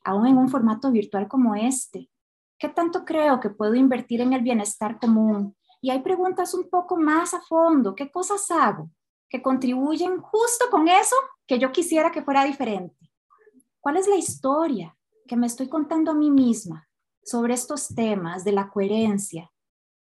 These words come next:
¿verdad? ¿Cuál es la historia que me cuento? ¿Y cuáles dones o beneficios? ¿Y cuáles sacrificios experimento por estarme contando estas historias? Y vean que estas son las preguntas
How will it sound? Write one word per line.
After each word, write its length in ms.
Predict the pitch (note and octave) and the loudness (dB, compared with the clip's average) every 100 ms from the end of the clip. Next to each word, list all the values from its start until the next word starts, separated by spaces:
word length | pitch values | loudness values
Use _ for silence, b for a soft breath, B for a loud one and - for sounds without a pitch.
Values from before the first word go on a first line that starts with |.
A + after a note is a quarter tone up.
| _ - | _ -12
¿verdad? 360 | G#3+ D#4 E4+ | -6 -4 -4
¿Cuál 140 | E4+ C#4+ | -2 -2
es 80 | E4 | 2
la 100 | E4+ | 0
historia 480 | C4+ - D4+ E4+ | 0 0 0 0
que 100 | E4+ | 2
me 200 | D#4 A#3 | 2 2
cuento? 520 | - D#4 E4+ E4 A3+ - | 0 2 4 4 2 -2
¿Y 120 | C#4 | -4
cuáles 420 | D4+ D4+ F4+ C#4+ | -2 0 2 2
dones 460 | A#3 D4 D#4+ C#4+ C4 | 2 4 4 4 2
o 80 | A3+ | -2
beneficios? 880 | G#3 G3+ G3+ C#4 - F3+ - - - | 0 -2 -2 -4 -4 -10 -12 -14 -8
¿Y 120 | C4 | -6
cuáles 300 | C4 C4 D#4 | -2 -2 -2
sacrificios 840 | F#4+ - B3+ F4 F#4+ G#3 G3 - b b - | -4 -4 -4 -2 -2 -4 -6 -14 b b -6
experimento 720 | C4 C#4 B3+ C4 E4 E4 - | -4 -2 2 2 2 0 -4
por 120 | A#3+ | -4
estarme 380 | A3+ B3 B3 C4+ | -4 -2 0 2
contando 380 | C4+ B3 A#3+ B3 | 0 0 -2 -2
estas 280 | B3 C4 | -4 -6
historias? 640 | A3 - - G#3+ G3+ G3 - | -6 -10 -6 -4 -2 -4 -6
Y 100 | B3+ | 0
vean 180 | C4+ C#4 | 2 2
que 80 | E4+ | 0
estas 240 | - F4 | -4 -4
son 140 | D#4+ | 0
las 140 | D#4 D#4+ | -2 -2
preguntas 640 | D4 C4 C4 B3 F4+ G4 | -2 0 0 0 -4 -6